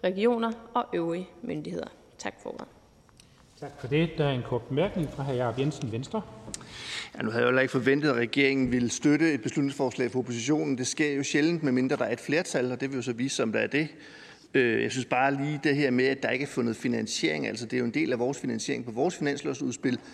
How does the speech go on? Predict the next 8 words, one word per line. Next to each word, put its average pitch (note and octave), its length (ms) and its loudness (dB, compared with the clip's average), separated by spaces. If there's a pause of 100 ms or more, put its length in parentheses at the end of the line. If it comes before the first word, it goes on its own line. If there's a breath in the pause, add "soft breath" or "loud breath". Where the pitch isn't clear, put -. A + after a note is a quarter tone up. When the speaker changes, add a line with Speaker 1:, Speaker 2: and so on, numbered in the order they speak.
(200 loud breath)
Speaker 3:
ligesom D#3 300 2
regeringen C#3 420 0
prioriterer B2 480 0
sin E3+ 280 -4
finanslovs-, C#3 680 -4
øh, A#2 180 0 (120)
sit F3+ 220 -4
finanslovsudspil, C#3 800 -2